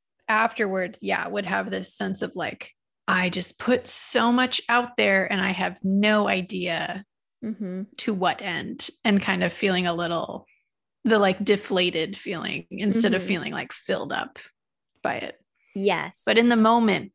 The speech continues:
Speaker 1: I enjoy it.
Speaker 2: Well, and my second discussion question was,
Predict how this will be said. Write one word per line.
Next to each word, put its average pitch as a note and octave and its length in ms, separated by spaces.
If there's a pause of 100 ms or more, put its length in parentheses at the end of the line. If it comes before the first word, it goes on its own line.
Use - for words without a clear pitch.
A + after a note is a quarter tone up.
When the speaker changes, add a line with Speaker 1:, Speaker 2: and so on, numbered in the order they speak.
Speaker 1:
I F#3+ 120
enjoy E3 280
it. F3+ 240 (840)
Speaker 2:
Well, A3+ 180
and A#3 100
my A3 120
second A#3+ 400
discussion F#3+ 580
question F3 600 (200)
was, F3 640